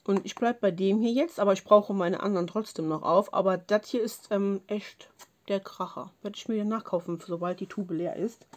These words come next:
Dann habe ich einmal umgefüllt, ähm, Hamsterfutter. Ein Menü für Hamster mit Gemüse, Früchten, Saaten und Nüssen, vierhundert Gramm. Ist mit, äh, wichtigen Vitaminen A, E und D drei,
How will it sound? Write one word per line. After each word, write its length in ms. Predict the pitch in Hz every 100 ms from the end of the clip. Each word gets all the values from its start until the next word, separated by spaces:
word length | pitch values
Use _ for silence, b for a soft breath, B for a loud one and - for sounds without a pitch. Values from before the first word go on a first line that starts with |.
| - - - - - _ _ - - - - - - - B B -
Dann 200 | 240 262
habe 120 | 269
ich 120 | -
einmal 280 | 247 233 226
umgefüllt, 840 | 247 262 269 - 262 262 262 262 -
ähm, 380 | 208 202 196 185 180 -
Hamsterfutter. 880 | 190 220 - 262 - 302 359 359 415 - B B B B
Ein 160 | 233 233
Menü 360 | 233 233 247 294
für 360 | - 220 202
Hamster 760 | 202 233 285 - - - 175 196
mit 300 | 214 214 -
Gemüse, 600 | 220 214 254 302 285 269
Früchten, 680 | - 226 247 - - 226 220
Saaten 480 | 196 190 214 - 208
und 260 | 196 180
Nüssen, 380 | 208 247 - 254
vierhundert 680 | 247 - 226 208 190 165 -
Gramm. 380 | - 226 285 339 B B B B
Ist 320 | - 247 -
mit, 340 | 220 214 - -
äh, 240 | 190 190 190
wichtigen 420 | 247 - 202 196
Vitaminen 500 | 180 175 196 214 -
A, 280 | 185 202 -
E 280 | 190 196 196
und 260 | 196 175
D 140 | 170 160
drei, 540 | - 160 175 240 277